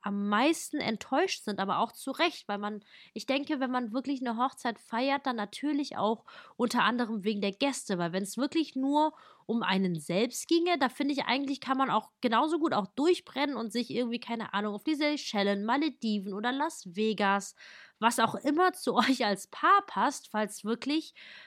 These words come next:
hört sich jetzt sehr, sehr stumpf an, aber das ist so viel kostengünstiger und stressfreier, tatsächlich, ähm, nur zu zweit irgendwo hinzufliegen. Und deswegen feiern die meisten tatsächlich auch gerade wegen der Gäste.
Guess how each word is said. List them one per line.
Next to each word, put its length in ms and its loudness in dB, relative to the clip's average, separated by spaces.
hört 260 0
sich 160 -2
jetzt 240 -4
sehr, 180 2
sehr 160 -2
stumpf 440 -4
an, 260 -4
aber 220 -8
das 220 -12
ist 300 -12
so 180 8
viel 220 0
kostengünstiger 1160 0
und 160 0
stressfreier, 1040 0
tatsächlich, 760 -4
ähm, 400 0
nur 160 0
zu 120 -4
zweit 360 4
irgendwo 240 0
hinzufliegen. 880 -6
Und 240 -2
deswegen 520 -2
feiern 340 2
die 80 2
meisten 380 2
tatsächlich 480 -2
auch 140 -6
gerade 440 0
wegen 300 4
der 140 0
Gäste. 520 -8